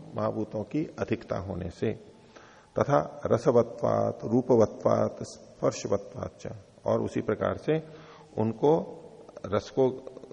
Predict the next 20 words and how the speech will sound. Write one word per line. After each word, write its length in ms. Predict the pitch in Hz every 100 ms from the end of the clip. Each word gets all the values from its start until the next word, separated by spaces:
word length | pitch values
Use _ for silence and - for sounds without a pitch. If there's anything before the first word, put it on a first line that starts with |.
| -
ज्ञान 340 | 101 104 113 120
कराने 360 | 117 113 117
वाली 220 | 117 117 117
होने 300 | 117 113 113
से, 180 | 123
रूप 240 | 110 101 -
को 100 | -
ज्ञान 240 | 120 123 120
कराने 340 | 127 117 117
वाली 220 | 110 113
होने 280 | 110 110 110
से 140 | 110 131
और 160 | 123
स्पर्श 360 | 123 - 139 120
का 160 | 151
ज्ञान 240 | 127 120 117
कराने 520 | 117 104 104 101 98
वाली 300 | 101 104 143
होने 420 | 143 104 90 92
से। 220 | 92 107